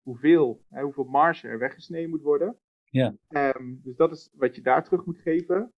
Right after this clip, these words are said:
Speaker 1: Bij de tweede stap, als het dan eenmaal geëxcideerd is, ehm, dan moet de patholoog eigenlijk zeggen of het dus volledig is uitgesneden. Dat de snijvlakken, dat die vrij zijn van tumor. Ehm,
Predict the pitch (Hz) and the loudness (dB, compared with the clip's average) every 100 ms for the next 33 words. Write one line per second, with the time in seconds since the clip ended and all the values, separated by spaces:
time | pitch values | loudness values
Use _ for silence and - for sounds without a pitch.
0 | _ _ _ 131 127 - 151 170 208 - | _ _ _ -4 -4 -2 2 2 2 2
1 | 185 - 139 - 131 - 131 123 - - | 0 0 -10 -6 -6 -6 -6 -8 -8 -18
2 | - 135 156 170 160 175 - _ _ _ | -12 -2 0 0 -2 -4 -10 _ _ _
3 | _ _ 139 131 131 139 - 143 143 151 | _ _ 0 2 0 -2 -4 0 2 0
4 | - - 143 143 139 143 139 131 131 - | -2 -2 -2 0 4 4 2 -4 -6 -6
5 | 127 - - - 139 131 123 - _ _ | -6 -2 -4 -4 -2 0 0 -4 _ _
6 | _ _ _ 151 151 165 156 143 - 127 | _ _ _ 4 6 6 4 -2 -2 -2
7 | - - _ 139 131 - 131 135 170 151 | -4 -18 _ -18 -16 -10 -10 -10 0 4
8 | 175 175 147 - 147 175 _ 131 123 131 | 4 2 -2 0 -4 -4 _ -16 -12 -14
9 | _ 143 147 170 160 131 131 120 131 117 | _ 2 2 2 -2 -12 -16 -10 -8 -8
10 | 117 233 _ _ _ _ _ _ 143 131 | -10 -12 _ _ _ _ _ _ 0 2
11 | 131 127 | 0 -4